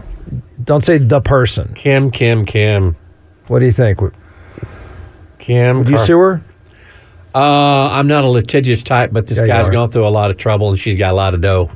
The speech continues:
Speaker 1: Exactly.
Speaker 2: You make that call, and
Speaker 1: Tell-,
Speaker 2: she's gonna pay something.
Speaker 1: you telling me your son wouldn't take that case?
Speaker 2: Of course he would.
Speaker 1: Yeah.
Speaker 2: My, the Gorilla Law Firm in
Speaker 1: The
Speaker 2: Lubbock
Speaker 1: Gorilla
Speaker 2: damn sure
Speaker 1: Law,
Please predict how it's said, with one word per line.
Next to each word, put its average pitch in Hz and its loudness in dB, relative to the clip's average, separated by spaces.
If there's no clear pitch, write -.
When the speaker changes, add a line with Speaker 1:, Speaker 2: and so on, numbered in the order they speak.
Speaker 1:
Exactly. 87 -6
Speaker 2:
You 104 0
make 120 0
that 110 -2
call, 107 0
and 98 0
Speaker 1:
Tell-, 156 2
Speaker 2:
she's - 0
gonna 139 0
pay 101 0
something. 104 -2
Speaker 1:
you - -2
telling 165 2
me 151 2
your 147 2
son 151 2
wouldn't 139 2
take 143 0
that 147 2
case? 156 -2
Speaker 2:
Of - -20
course 151 0
he 139 -2
would. 120 2
Speaker 1:
Yeah. 120 2
Speaker 2:
My, 127 0
the 117 2
Gorilla 143 4
Law 156 2
Firm 120 0
in 107 0
Speaker 1:
The 104 0
Speaker 2:
Lubbock 156 4
Speaker 1:
Gorilla 508 2
Speaker 2:
damn 269 2
sure 233 0
Speaker 1:
Law, 214 0